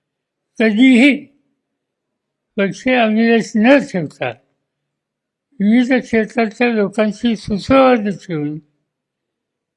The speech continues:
राज्य आणि विशेषतः हा नागरी परिसर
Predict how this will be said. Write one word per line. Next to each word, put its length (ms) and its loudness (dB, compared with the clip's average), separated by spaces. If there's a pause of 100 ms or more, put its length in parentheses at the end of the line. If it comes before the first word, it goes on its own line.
(1400)
राज्य 580 2 (1400)
आणि 180 -2
विशेषतः 600 0
हा 460 0
नागरी 560 0
परिसर 600 -2